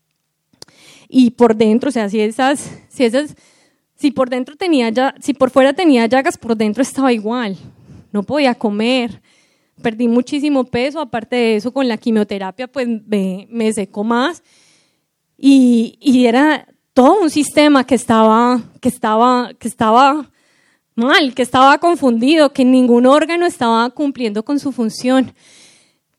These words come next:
Dios hizo un milagro muy grande con mis riñones porque los, las personas que, que les diagnostican lupus, el, lo, uno de los órganos que más ataca es el riñón. Y, y a mí ya me había empezado, ya había,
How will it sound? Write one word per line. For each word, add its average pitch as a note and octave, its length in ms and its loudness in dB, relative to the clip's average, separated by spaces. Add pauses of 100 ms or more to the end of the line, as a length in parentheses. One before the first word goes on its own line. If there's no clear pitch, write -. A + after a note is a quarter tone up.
Dios C4 320 4
hizo C#4+ 220 0
un D#4 180 2
milagro D4 500 2
muy D4 160 2
grande C4+ 300 0
con C#4+ 140 -4
mis C#4+ 140 0
riñones G#3+ 480 -2
porque C4 320 -6
los, G#3+ 460 -4
las A#3+ 300 0
personas A#3 520 0
que, G#3+ 520 -2
que A#3+ 120 0
les A3+ 200 0
diagnostican A#3 760 -2
lupus, C#4+ 460 0 (800)
el, B3 400 2
lo, B3 200 6
uno C#4 220 4
de E4+ 60 2
los C#4 180 0
órganos B3+ 320 -4
que C#4+ 80 -2
más B3 220 0
ataca C4 440 -4
es B3 100 -2
el B3 120 0
riñón. C4 520 0 (1300)
Y, A#3+ 420 4
y B3 120 6
a G#3+ 80 4
mí G3+ 120 0
ya F#3+ 120 0
me C4 140 4
había B3+ 180 4
empezado, A#3 540 0
ya G#3 200 -2
había, A#3 400 -2